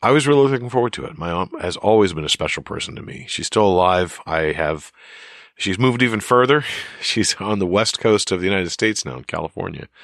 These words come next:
So it's a lot farther to go. I've, I've taken the flights. It's an all-day flight from here to get there, uh, passing through three airports, I think, <laughs> at the, at the time to do it. But in those days, the, the efficient way to travel, the cheap way to travel was to take the bus.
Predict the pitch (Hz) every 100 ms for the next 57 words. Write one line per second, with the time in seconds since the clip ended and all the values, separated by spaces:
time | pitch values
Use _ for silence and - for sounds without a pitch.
0 | - - - - - 104 - 110 104 -
1 | 113 110 95 90 98 107 101 92 - 92
2 | 92 - 110 113 98 104 101 104 - -
3 | 87 107 113 107 98 - 107 104 - 95
4 | - 107 98 85 98 - 95 92 - -
5 | - - - _ 82 87 87 82 - 92
6 | 90 90 - 90 87 - 95 87 90 87
7 | 85 - - 78 - 90 - - - 107
8 | 101 92 101 95 87 82 85 85 - -
9 | - - - - - _ _ _ _ -
10 | 127 143 156 214 156 139 131 120 - 107
11 | 113 110 104 104 101 110 - 139 123 110
12 | 101 - 107 98 95 95 85 - 87 -
13 | 104 98 90 - 92 90 85 - - 80
14 | 65 73 - -